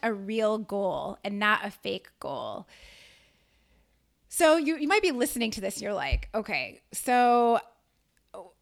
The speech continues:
how do I even know the difference between a fake goal and a real goal?" You know, 'cause there's so much pressure about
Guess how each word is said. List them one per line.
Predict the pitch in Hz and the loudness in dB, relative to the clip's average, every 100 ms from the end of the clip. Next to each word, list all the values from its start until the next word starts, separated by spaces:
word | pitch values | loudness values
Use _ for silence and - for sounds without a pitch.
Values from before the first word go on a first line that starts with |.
| - | -8
how | 214 330 | 0 4
do | 427 | 6
I | 453 370 | 6 6
even | 330 226 | 4 2
know | 214 226 247 | 4 6 4
the | |
difference | 214 220 - 226 - | 0 -4 -4 -6 -6
between | 240 - - 208 196 196 190 - | -8 -8 -10 -10 -8 -8 -10 -12
a | |
fake | 196 - 214 214 - | -14 -4 -2 -2 -4
goal | - 202 202 196 190 - | -4 0 2 2 0 -4
and | 196 | -6
a | 190 | -6
real | 180 185 190 | -6 -6 -6
goal?" | 185 - 120 98 - - | -6 -6 -6 -6 -10 -10
You | 214 | -6
know, | 202 196 196 | -4 -4 -4
'cause | - | -6
there's | 214 208 | -6 -6
so | - 247 277 | -4 0 2
much | 302 302 - | 2 -2 -8
pressure | - 214 240 - 190 190 190 - - - _ | -2 0 0 -4 -4 -4 -6 -10 -18 -20 _
about | 208 202 214 208 190 190 - | -4 0 2 4 2 -2 -4